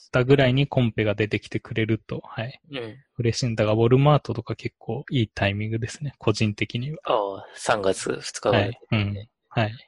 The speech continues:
Speaker 2: そっか、これ確かもう締め切りまで書いてたんですよね、どっかに。
Speaker 1: うーん、はい。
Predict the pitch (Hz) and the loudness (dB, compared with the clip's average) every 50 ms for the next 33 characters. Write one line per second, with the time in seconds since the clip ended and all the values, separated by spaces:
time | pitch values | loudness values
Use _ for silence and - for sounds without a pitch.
0 | _ _ _ - - 160 _ - - - 156 175 175 - 220 196 - - 123 113 | _ _ _ -20 -20 -20 _ -18 -8 -8 -6 -6 -4 -6 -6 -6 -4 -4 -2 -2
1 | 107 101 - - - 147 156 165 - - 175 202 175 170 156 120 107 107 104 - | 0 0 -2 -2 -2 -2 -4 -4 -6 -6 -4 -2 0 0 2 4 4 4 4 2
2 | - - - - _ _ _ - - _ _ - - 123 120 - 117 104 - - | -2 -8 -12 -14 _ _ _ -20 -20 _ _ 0 2 2 4 4 2 0 0 -2
3 | 143 127 - - - - 160 139 135 117 113 - - 131 127 127 127 127 123 123 | -6 -6 -10 -14 -14 -10 -6 -6 -4 -6 -6 -4 0 0 2 2 2 2 2 2
4 | 123 120 120 120 120 120 123 - - - 120 113 107 110 | 0 0 0 -2 -2 -4 -8 -10 -6 -2 0 0 0 -2